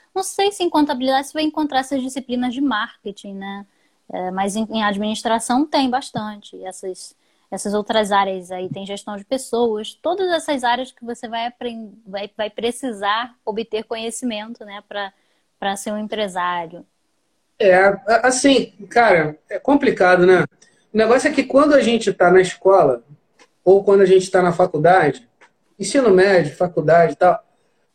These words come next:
Speaker 2: você, você tá muito ligado ali no título, né?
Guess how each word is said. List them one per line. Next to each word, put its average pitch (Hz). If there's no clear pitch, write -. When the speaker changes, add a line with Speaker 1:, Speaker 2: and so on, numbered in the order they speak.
Speaker 2:
você, 226
você 196
tá 226
muito 277
ligado 214
ali 202
no 254
título, 180
né? 170